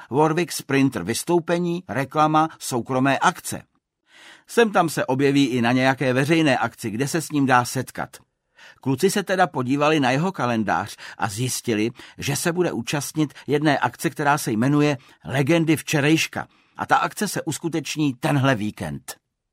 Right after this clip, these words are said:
Já už jsem na té akci dokonce s tátou jednou byl. Jako malý miloval nějaký televizní fantasy seriál. Někteří herci z něj měli mít na legendách autogramiádu a táta se tam chtěl jít za každou cenu podívat. Ale lidi,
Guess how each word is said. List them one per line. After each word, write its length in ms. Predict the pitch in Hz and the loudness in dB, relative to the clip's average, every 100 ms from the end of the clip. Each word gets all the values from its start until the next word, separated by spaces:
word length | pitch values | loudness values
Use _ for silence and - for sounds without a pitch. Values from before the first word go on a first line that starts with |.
| _ _ _ - - - - | _ _ _ -20 -20 -20 -12
Já 160 | 110 139 | 0 0
už 140 | 165 | 0
jsem 160 | 190 180 | -2 -2
na 120 | 156 | -2
té 180 | 175 165 | 0 -2
akci 380 | 143 127 - 160 | -2 -4 -4 -2
dokonce 440 | 131 165 160 156 | -2 -4 -4 -6
s 80 | - | -2
tátou 340 | 135 135 160 | -2 0 0
jednou 340 | 156 143 156 151 | 0 2 0 2
byl. 360 | 135 160 123 - _ _ | 2 2 0 -6 _ _
Jako 220 | 120 120 175 | -8 -4 0
malý 360 | 156 131 135 | 2 4 4
miloval 400 | 147 127 139 147 | 2 2 2 2
nějaký 360 | 151 135 - 175 | 2 0 -2 -6
televizní 520 | 135 135 143 131 170 | -4 -2 -2 -2 -4
fantasy 480 | - 131 131 127 135 | -2 -4 -4 -4 -4
seriál. 480 | - 123 127 90 62 _ _ - - | -4 -2 0 -2 -6 _ _ -20 -6
Někteří 460 | 120 131 208 196 160 | -4 0 2 2 2
herci 400 | 131 185 - 156 | 0 -2 -2 -2
z 80 | 113 | 0
něj 180 | 131 | 2
měli 280 | 139 143 160 | 2 2 2
mít 260 | 170 139 - - | 2 0 -2 -6
na 160 | 113 | 0
legendách 760 | 127 131 123 123 120 123 143 - - - | 2 0 0 0 2 4 2 -2 -6 0
autogramiádu 920 | 160 139 180 131 110 101 90 85 80 - - | 0 2 -2 0 -2 -2 -2 -4 -10 -16 -12
a 100 | 107 | -10
táta 340 | 120 147 151 185 | 2 2 4 0
se 160 | 180 | -4
tam 180 | 165 151 | -2 -2
chtěl 200 | 139 147 | -2 -4
jít 160 | 127 95 | -2 -4
za 180 | 101 | -6
každou 320 | 139 143 127 123 | -2 -2 0 -2
cenu 280 | 131 110 | -2 -4
podívat. 480 | 101 98 85 82 60 - - _ _ _ _ _ _ | -2 -4 -4 -4 -6 -12 -20 _ _ _ _ _ _
Ale 180 | 117 131 | -2 0
lidi, 320 | 107 127 143 | 0 2 0